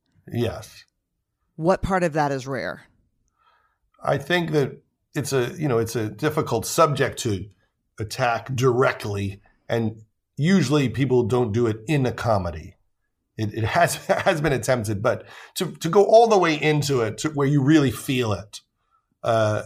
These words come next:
Speaker 1: is not something that people try to do that often. The great example of it is Terms of Endearment, which, you know, is always the movie that
Speaker 2: Jesus.
Speaker 1: I
Speaker 2: Yeah.
Speaker 1: look up to as one of the greatest movies of all time, because it's human and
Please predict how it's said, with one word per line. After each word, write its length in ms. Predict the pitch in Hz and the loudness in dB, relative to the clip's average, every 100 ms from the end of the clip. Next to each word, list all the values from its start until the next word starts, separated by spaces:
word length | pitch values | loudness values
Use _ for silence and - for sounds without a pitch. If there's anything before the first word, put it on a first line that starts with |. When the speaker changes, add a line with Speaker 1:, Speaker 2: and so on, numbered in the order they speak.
| - | -4
Speaker 1:
is 160 | 135 117 | -2 0
not 280 | 151 143 143 | 4 4 2
something 320 | 139 113 113 | -2 0 -2
that 140 | 104 | -2
people 500 | 101 120 113 107 101 104 | -4 -4 -2 -2 -4 -8
try 340 | - 123 113 | -2 0 0
to 160 | 104 107 | -2 -4
do 580 | 95 107 104 98 98 - _ _ _ - | -4 0 0 0 -4 -10 _ _ _ -8
that 240 | 110 101 | -6 0
often. 360 | 123 151 143 104 | 4 4 2 -2
The 60 | |
great 320 | 117 135 160 190 | -2 2 2 2
example 440 | 127 131 120 120 | 0 0 0 0
of 160 | 113 107 | 0 0
it 160 | 107 - | -2 -4
is 180 | 110 98 | -6 -4
Terms 320 | - 120 101 | -2 -2 -2
of 80 | 101 | -4
Endearment, 680 | 90 127 139 98 85 85 - _ _ _ _ | -4 -2 -2 -2 -6 -12 -18 _ _ _ _
which, 420 | 110 95 - - _ _ _ _ _ | -8 -8 -10 -18 _ _ _ _ _
you 120 | - | -6
know, 60 | 107 | -4
is 100 | 104 | 0
always 440 | 104 90 87 82 | -2 -2 -6 -8
the 100 | - | -10
movie 180 | 87 90 | -8 -6
that 140 | 82 87 | -6 -4
Speaker 2:
Jesus. 480 | 76 76 - - - | -4 -6 -8 -10 -2
Speaker 1:
I 180 | 107 | 2
Speaker 2:
Yeah. 100 | 123 | 4
Speaker 1:
look 180 | 113 107 | 2 2
up 100 | 120 | 0
to 220 | - 113 104 | 0 0 0
as 140 | 95 | -2
one 100 | 92 | -6
of 80 | 92 | -8
the 60 | |
greatest 420 | 90 92 90 82 - | -10 -8 -8 -8 -8
movies 240 | 87 82 | -8 -8
of 100 | 87 | -10
all 180 | 85 80 | -10 -10
time, 400 | - 117 120 98 | -8 -2 -2 -2
because 260 | 87 90 85 | -6 -14 -14
it's 140 | 80 | -12
human 500 | 101 147 135 123 107 | -4 -2 0 -2 -4
and 180 | 92 | -6